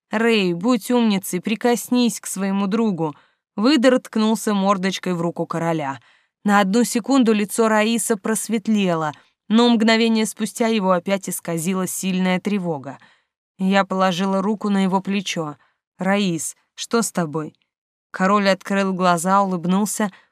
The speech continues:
прикоснулся ладонью к моей щеке и тотчас же сказал: "Моя королева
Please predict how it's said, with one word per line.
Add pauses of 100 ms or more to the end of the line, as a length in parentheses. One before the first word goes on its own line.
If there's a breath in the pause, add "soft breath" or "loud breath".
прикоснулся
ладонью
к
моей
щеке
и
тотчас
же
сказал: (1040 soft breath)
"Моя
королева